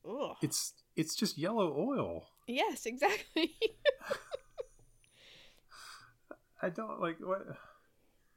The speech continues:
Speaker 2: I don't know. I don't
Speaker 1: I
Speaker 2: get
Speaker 1: just
Speaker 2: it.
Speaker 1: buy the I like making, I like making popcorn, like, on the stovetop. But, wow, my stomach's making noises. I wonder if the mic picked that up. <laughs>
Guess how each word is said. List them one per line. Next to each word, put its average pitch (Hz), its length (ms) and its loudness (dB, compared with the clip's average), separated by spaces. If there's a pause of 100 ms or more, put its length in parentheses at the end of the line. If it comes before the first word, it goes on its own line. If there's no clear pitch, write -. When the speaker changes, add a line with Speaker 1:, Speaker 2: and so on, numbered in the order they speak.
(840)
Speaker 2:
I 135 40 -8
don't 147 100 -4
know. 123 140 -4 (460)
I 127 40 0
don't 135 80 2
Speaker 1:
I 127 40 0
Speaker 2:
get 127 100 2
Speaker 1:
just 254 180 -2
Speaker 2:
it. - 40 -12
Speaker 1:
buy 202 200 0
the 185 320 -4 (1080)
I 240 140 2
like 392 220 -2
making, 240 460 -6 (100)
I 233 100 -2
like 294 240 -4
making 165 440 -6
popcorn, - 580 -10
like, 180 180 -12
on 170 120 -8
the 165 60 -12
stovetop. 139 640 -8 (560)
But, 175 240 -6 (120)
wow, 185 240 -12
my 180 180 -12 (300)
stomach's - 500 -14
making 208 280 -16
noises. 220 340 -10
I 202 100 -6
wonder 202 180 -10
if 208 100 -16
the 214 80 -16
mic 208 300 -10
picked 254 220 -6 (140)
that - 140 2 (140)
up. 415 100 0 (300)
<laughs> - 1300 2